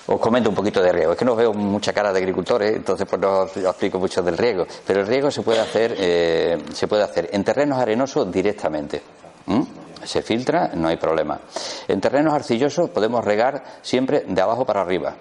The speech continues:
Quiere decirse que podemos meter, eh, tuberías de riego por goteo que, eh, absorba hacia arriba la planta por capilaridad, absorbe, eh, los minerales y la humedad y la sal la deposita abajo y no,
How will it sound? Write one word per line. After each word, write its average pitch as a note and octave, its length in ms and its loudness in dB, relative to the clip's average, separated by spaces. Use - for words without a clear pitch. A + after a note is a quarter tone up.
Quiere G#2+ 200 2
decirse G2 280 -2
que E2 80 0
podemos G2 260 0
meter, F2 360 0
eh, E2+ 460 2
tuberías F#2 360 2
de E2+ 100 2
riego F#2 220 0
por A2 160 -2
goteo C#3 400 0
que, G#2 260 0
eh, E2+ 240 2
absorba F2+ 440 0
hacia D#2+ 320 0
arriba G2+ 280 0
la E2+ 140 0
planta A2+ 420 -2
por D#2 420 0
capilaridad, E2+ 720 0
absorbe, F2+ 800 0
eh, D#2+ 40 -2
los E2 180 -2
minerales F2 640 -2
y E2+ 140 0
la E2 140 2
humedad A2+ 340 0
y F2+ 100 0
la E2+ 120 0
sal G2+ 400 -2
la D#2+ 200 0
deposita E2 420 -2
abajo F2+ 280 0
y D2+ 60 -6
no, E2 200 2